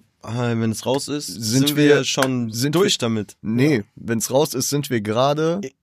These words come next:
Speaker 2: in Berlin,
Speaker 3: nee.
Speaker 2: alle.
Speaker 1: Ja, aber die
Speaker 3: Ah,
Speaker 1: Show
Speaker 3: doch.
Speaker 1: war schon, die
Speaker 3: Ah,
Speaker 2: Die
Speaker 3: doch.
Speaker 2: Show war schon, die
Speaker 1: Die
Speaker 2: Show
Speaker 1: Show,
Speaker 2: war
Speaker 1: das
Speaker 2: schon.
Speaker 1: meine ich, die.
Speaker 2: Ja.
Speaker 1: Ähm, ja, Dings, wir haben dies,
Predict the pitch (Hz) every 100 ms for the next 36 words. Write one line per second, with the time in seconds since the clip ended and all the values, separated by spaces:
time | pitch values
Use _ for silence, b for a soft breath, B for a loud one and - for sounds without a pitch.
0 | - - 139 139 139 131 110 104 120 127
1 | 139 - _ _ _ - 110 110 101 131
2 | 143 123 - - 110 110 107 104 98 139
3 | 120 160 143 180 156 151 139 107 95 95
4 | 117 131 120 110 113 107 98 - 92 B
5 | B 104 - _ - 117 117 113 113 98
6 | - 117 113 107 123 156 - 120 131 139
7 | 139 - - _ - - 139 -